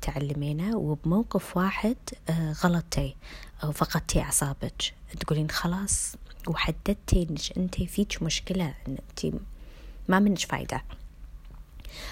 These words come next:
فما تشوفين الجانب الثاني إنك قاعد تحاولين، آم، إنك كافي إنك قاعد تسمعين الحلقة وقاعد تكتبين، ففي جانب ثاني إنه you're trying. آم،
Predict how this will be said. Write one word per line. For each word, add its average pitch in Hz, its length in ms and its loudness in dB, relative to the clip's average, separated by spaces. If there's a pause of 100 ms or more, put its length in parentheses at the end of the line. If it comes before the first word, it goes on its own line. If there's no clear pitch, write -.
(160)
فما 165 1120 4
تشوفين - 440 2
الجانب 185 640 4 (200)
الثاني 151 600 2
إنك 151 280 0
قاعد 151 140 0
تحاولين، 147 680 0 (1160)
آم، 160 640 -4 (800)
إنك 165 200 4
كافي - 380 4
إنك 185 200 4
قاعد 151 160 0
تسمعين 165 640 4
الحلقة 165 420 0
وقاعد 147 240 2
تكتبين، 151 720 0 (400)
ففي 156 480 4
جانب 208 320 4
ثاني 220 440 12
إنه 147 360 -2
you're - 180 0
trying. 214 380 4 (1120)
آم، 156 480 0